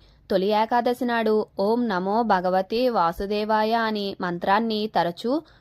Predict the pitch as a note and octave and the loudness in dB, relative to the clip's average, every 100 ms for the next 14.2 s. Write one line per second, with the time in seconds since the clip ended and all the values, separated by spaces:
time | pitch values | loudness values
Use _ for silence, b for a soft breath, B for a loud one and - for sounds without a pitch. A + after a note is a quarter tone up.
0 | b G3+ F#3+ G3+ - F3+ F3 F3 - G#3 | b -4 -2 -4 -2 -2 0 -2 -4 0
1 | G#3 A3 F3+ F3+ G#3+ B3 A#3 A3 G3 F#3 | 2 0 -2 -2 -2 0 -2 0 -2 -2
2 | F#3+ F3 G#3 A3 G3+ F#3+ F#3+ F3 F3 E3 | -4 -4 -2 -2 -2 -4 -4 -4 -4 -6
3 | - _ _ _ - A3+ A3+ F#3 F#3+ G#3 | -12 _ _ _ -10 -6 -4 -2 -2 -2
4 | G#3+ A3 A3 A3 B3 A3+ G#3+ A#3 C4 F4 | 0 0 0 -2 -2 -2 -2 -2 -2 -4
5 | b b b - G3 G#3 G#3 G3+ F#3+ F3 | b b b 0 2 2 0 0 2 0
6 | E3 - _ F3+ F3 F#3 F#3+ G3 B3 C4+ | -2 -8 _ -4 0 0 -2 -2 -4 -2
7 | F#3+ F3 - F#3+ A#3 A3+ G#3+ G3 G3 F#3 | -4 -4 -4 -4 -4 -2 -4 -2 -2 -4
8 | - - F3 E3 F#3 F#3+ A3+ A#3+ F#3+ E3+ | -6 -10 -8 -4 -4 0 0 0 -2 -2
9 | E3+ D#3 - F#3 - A3 B3 A#3 F#3+ G3 | -2 -6 -8 -8 -6 -4 -2 -2 -2 -4
10 | G3 G3 F#3+ G3 F#3+ F#3+ F#3 F3 E3+ b | -4 -6 -6 -4 -4 -2 -2 -2 -4 b
11 | b b - F3 G3+ A3+ A3 A3+ A3 G#3 | b b -10 -4 -2 -2 -2 -2 -2 -4
12 | G3+ - E3+ F#3 A3 A3 F#3+ F#3 F3 F3 | -4 -6 -4 -4 -2 -2 -4 -2 -4 -4
13 | b b G3 F3+ G3 A#3 B3 A3 F#3+ G#3 | b b -8 -8 -6 -4 -2 -4 -4 -2
14 | G#3+ G#3+ | 0 -2